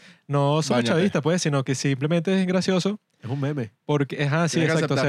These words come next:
Speaker 1: sea,
Speaker 2: que
Speaker 1: es
Speaker 2: es
Speaker 1: un
Speaker 2: parte de la cultura, pues.
Speaker 1: político
Speaker 2: Listo, ya.
Speaker 1: que llegó a un punto que se convirtió en un meme y lo más probable es que nos esc-, escuchen muchos venezolanos en varias partes del mundo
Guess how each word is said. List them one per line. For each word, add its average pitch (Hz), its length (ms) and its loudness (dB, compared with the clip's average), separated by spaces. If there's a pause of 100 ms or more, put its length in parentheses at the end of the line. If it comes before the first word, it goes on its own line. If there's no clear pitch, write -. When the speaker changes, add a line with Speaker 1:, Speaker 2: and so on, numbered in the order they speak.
Speaker 1:
sea, 139 80 2
Speaker 2:
que - 60 2
Speaker 1:
es 151 40 2
Speaker 2:
es 156 80 4
Speaker 1:
un 160 60 0
Speaker 2:
parte 156 180 2
de 170 100 0
la 165 120 2
cultura, 143 380 0
pues. 131 180 -6
Speaker 1:
político 160 440 2
Speaker 2:
Listo, 180 60 0
ya. - 60 -6
Speaker 1:
que 139 420 2
llegó 131 160 0
a - 20 -2
un 131 80 -4
punto 151 300 0
que 165 80 -2
se 156 140 -2
convirtió 139 220 0
en 135 60 -2
un 151 80 -2
meme 156 340 0
y 123 360 0 (500)
lo 156 260 2
más 147 100 0
probable 185 240 0
es 190 40 -4
que 202 100 -2
nos 190 120 2
esc-, - 140 -10
escuchen 156 420 -2
muchos 170 960 2
venezolanos 143 680 0
en 160 140 0
varias 135 240 0
partes 170 220 -4
del 160 100 0
mundo 156 320 0